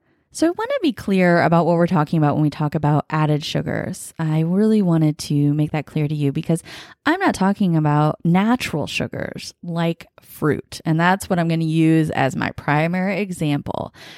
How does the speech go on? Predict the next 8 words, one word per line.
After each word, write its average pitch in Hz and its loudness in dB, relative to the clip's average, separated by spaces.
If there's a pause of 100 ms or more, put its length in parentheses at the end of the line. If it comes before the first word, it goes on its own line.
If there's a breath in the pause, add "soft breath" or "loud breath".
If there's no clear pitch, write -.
(560 loud breath)
Apples 196 0 (240)
have 156 -2
sugar 262 0
in 127 0
them, - -10 (360)
but - -2 (200)
that's 196 -2
naturally 190 0